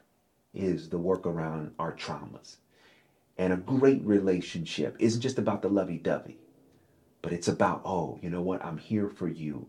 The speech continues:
and I'm gonna hold space for you as you do this work and as I participate as much as you need me to." This, to me, is next level, uh, loving. This is next level relationship, when our traumas don't push us apart,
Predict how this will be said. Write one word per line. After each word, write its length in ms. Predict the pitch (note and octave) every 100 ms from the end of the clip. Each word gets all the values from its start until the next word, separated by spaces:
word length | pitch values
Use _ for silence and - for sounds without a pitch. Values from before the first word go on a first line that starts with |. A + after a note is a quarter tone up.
| -
and 160 | E2+ D#2+
I'm 120 | D#2+
gonna 200 | E2+ D2
hold 260 | E2+ E2
space 500 | - - - G2+ G2+
for 180 | - F#2
you 340 | D#2 D#2 C2 B1+ _ - - _ -
as 240 | D#2+ C#2+
you 160 | E2+ G#2
do 180 | G2 G2+
this 320 | F#2+ E2+ -
work 340 | D#2+ D2+ - -
and 140 | D#2
as 120 | C#2 -
I 240 | E2 D2+
participate 840 | D#2 - D2 - F#2+ D#2 - D2 -
as 140 | -
much 260 | E2 D#2 -
as 160 | C#2+
you 80 | D2+
need 260 | C#2 C#2 -
me 100 | -
to." 160 | - - - _ _ _ _ _ _ _ _ _ _ _ -
This, 340 | - A#2 - -
to 100 | F#2
me, 220 | E2+ D#2+
is 140 | D2+
next 240 | E2 E2 -
level, 400 | D#2+ D2 C2+ - _ _ _ -
uh, 160 | D2+
loving. 360 | C2+ C#2 - - _ _ _ _ _ -
This 260 | B2 A#2+
is 160 | G2 D#2+
next 280 | E2+ D2+ -
level 240 | D2+ C2+
relationship, 880 | C2+ C2 C2+ - - - C2 - _ _ _ _ _
when 180 | F2 E2+
our 120 | D#2
traumas 480 | D#2+ A2 G2+ F2+ D#2+
don't 200 | E2+ E2
push 220 | - E2+
us 140 | D2+ -
apart, 500 | - - E2 D2